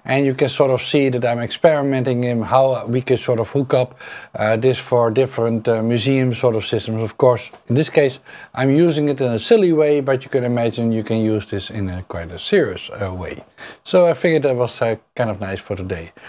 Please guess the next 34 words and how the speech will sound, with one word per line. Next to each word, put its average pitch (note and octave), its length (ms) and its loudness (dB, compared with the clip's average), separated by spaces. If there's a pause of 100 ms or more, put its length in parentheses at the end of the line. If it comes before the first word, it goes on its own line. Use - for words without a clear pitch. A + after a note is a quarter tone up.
(240)
On D#3+ 180 4
the E3+ 100 4
other A#3 200 4
side G3+ 300 4
of E3+ 80 -2
the D#3 80 0
screen F3+ 300 2
you E3 140 2
see D#3+ 320 0
something C#3+ 460 0
that C3+ 140 0
I C3 140 2
do D#3+ 160 2
want C3+ 240 2
to A2+ 40 -4
talk A#2 220 0
about G#2+ 300 0
a G#2 40 -2
little A2 280 2
bit. B2 240 -2 (320)
So, D#3+ 360 6
um, C#3+ 600 0 (220)
uh, C3+ 280 4
if F3 160 2
you F3 140 6
see - 180 0
this C#3+ 240 2
video F3 440 4
and D3 120 2
you're C3+ 140 2
not D3 320 0
part C#3 260 6
of, C3+ 220 -2
uh, A#2 300 2